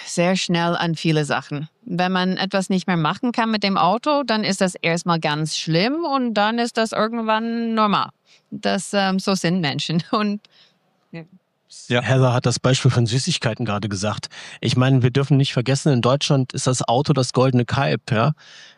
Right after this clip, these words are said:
Speaker 3: Äh, und das, das wird ja auch gerade, äh, wir kriegen das aktuell mit, äh, die Diskussion, äh, mit den ganzen Standorten der Automobilzulieferindustrie und den Automobilstandorten.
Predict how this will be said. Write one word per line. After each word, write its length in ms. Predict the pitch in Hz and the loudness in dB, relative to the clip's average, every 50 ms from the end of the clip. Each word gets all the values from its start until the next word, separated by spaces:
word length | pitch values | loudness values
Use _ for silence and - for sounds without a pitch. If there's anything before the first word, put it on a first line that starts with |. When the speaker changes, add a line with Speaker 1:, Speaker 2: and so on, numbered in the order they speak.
| _ - | _ -6
Speaker 3:
Äh, 280 | - 117 117 110 110 | -2 0 0 2 0
und 480 | 110 - 120 123 127 120 - - - - | 0 0 2 2 2 2 0 -2 0 0
das, 300 | 127 131 - - - - | 0 0 -2 -4 -6 -2
das 200 | 135 127 120 - - | 0 0 0 2 2
wird 180 | 135 143 156 | 2 2 2
ja 80 | 180 143 | 2 -2
auch 100 | 127 120 | -2 -2
gerade, 800 | - 135 131 139 147 143 143 139 - - 131 135 131 127 - | -2 0 2 4 4 4 4 4 2 2 2 2 2 2 0
äh, 0 | - - | -2 -2
wir 160 | 135 131 127 | 0 0 0
kriegen 220 | - - 151 156 147 | 2 4 4 4 6
das 140 | 139 - | 4 2
aktuell 420 | - - 156 - - 139 127 127 123 | 0 -2 -4 -2 0 0 2 4 4
mit, 440 | 139 170 175 - - - - - - | 4 2 2 0 -4 -2 -2 -4 -4
äh, 100 | - 135 | -4 -2
die 120 | 127 135 135 | 0 0 -2
Diskussion, 760 | 131 131 - - 143 135 - - 135 127 143 147 147 147 - | -2 -2 -2 -2 -2 -2 0 0 2 2 4 4 4 4 4
äh, 160 | - 143 139 | 2 2 4
mit 160 | 139 139 - | 4 4 4
den 160 | 147 139 139 | 4 4 4
ganzen 260 | 135 135 139 - 143 | 4 2 2 2 0
Standorten 800 | 131 - - 127 147 160 - - 151 156 - - 151 147 143 135 | 0 2 2 2 2 2 2 2 2 2 2 2 2 4 4 4
der 160 | 139 135 131 | 4 2 2
Automobilzulieferindustrie 1500 | 127 143 139 156 135 120 - 139 147 156 - - 165 160 165 160 - 160 143 151 156 151 143 - - - 160 151 151 | 2 2 4 2 2 4 2 0 0 0 -2 2 2 2 2 2 2 2 2 4 4 4 4 2 -2 2 4 4 6
und 120 | 147 139 135 | 6 6 4
den 100 | 139 135 | 4 2
Automobilstandorten. 1000 | 139 143 - 139 131 127 135 156 - - 160 151 - - 139 147 156 - 156 156 | 2 2 4 4 4 4 4 4 2 2 -2 0 0 2 2 2 2 2 2 0